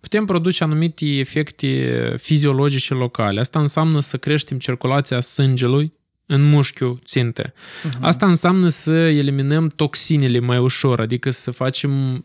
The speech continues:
Speaker 1: elemente de drenaj pentru a scoate toxinele, pentru că, a, sunt toxini care nu pot să le scoate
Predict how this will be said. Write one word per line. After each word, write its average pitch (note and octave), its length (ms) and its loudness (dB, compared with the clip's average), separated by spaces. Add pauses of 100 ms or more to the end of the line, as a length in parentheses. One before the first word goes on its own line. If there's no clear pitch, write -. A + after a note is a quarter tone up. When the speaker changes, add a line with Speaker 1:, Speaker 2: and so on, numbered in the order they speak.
Speaker 1:
elemente C3+ 440 0
de B2+ 120 -4
drenaj B2+ 600 0
pentru G#2+ 320 -6
a G#2 40 -2
scoate B2 400 -4
toxinele, B2 580 0
pentru G#2+ 300 -8
că, A2 220 -6 (560)
a, A2 500 -2 (140)
sunt E3+ 340 0
toxini F#3 420 -2
care C3+ 680 0
nu D#3+ 160 2
pot D#3 200 -2
să - 140 -4
le B2+ 60 0
scoate A#2 720 -2